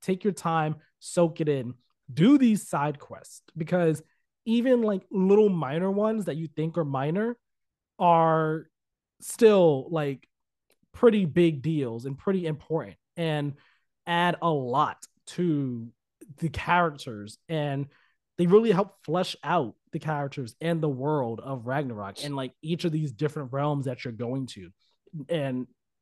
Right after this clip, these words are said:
not just the side characters, but they also have an effect on, you know, Kratos and Atreus as well. Like, it really, everyone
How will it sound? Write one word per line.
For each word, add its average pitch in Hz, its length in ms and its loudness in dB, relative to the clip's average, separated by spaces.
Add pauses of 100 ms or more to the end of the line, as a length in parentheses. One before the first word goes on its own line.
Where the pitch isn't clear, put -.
(120)
not 165 300 -2
just 180 220 0
the 147 80 -2
side 170 340 -2
characters, 151 340 -2
but 165 140 -4
they 170 100 0
also 185 400 0
have 170 160 -2
an 180 60 -4
effect 175 360 -6
on, 170 360 2 (640)
you 151 140 0
know, 185 200 4
Kratos 175 840 -2 (140)
and 160 460 -4
Atreus 165 460 -2
as 170 100 -4
well. 139 320 0
Like, 139 220 -6
it 156 120 -6
really, 185 540 0 (400)
everyone 180 840 0